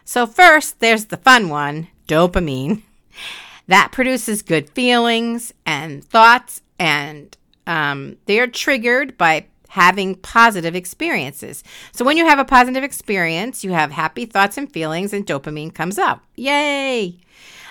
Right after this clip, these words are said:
On the flip side, though, there's cortisol, which your brain actually really enjoys.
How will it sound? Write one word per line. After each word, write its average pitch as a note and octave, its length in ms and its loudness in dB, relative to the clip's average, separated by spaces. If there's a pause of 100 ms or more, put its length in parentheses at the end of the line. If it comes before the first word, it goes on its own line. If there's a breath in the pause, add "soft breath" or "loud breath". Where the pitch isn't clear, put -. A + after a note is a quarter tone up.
(120)
On B3 100 0
the C4+ 80 2
flip C5+ 260 -2
side, A3 320 4
though, F#3+ 200 4
there's G3 420 0
cortisol, D3 920 -2 (640 soft breath)
which F3+ 220 -6
your F#3+ 100 -2
brain G#3 480 -2
actually G3+ 540 -4
really A3 440 -6
enjoys. A#3+ 680 -8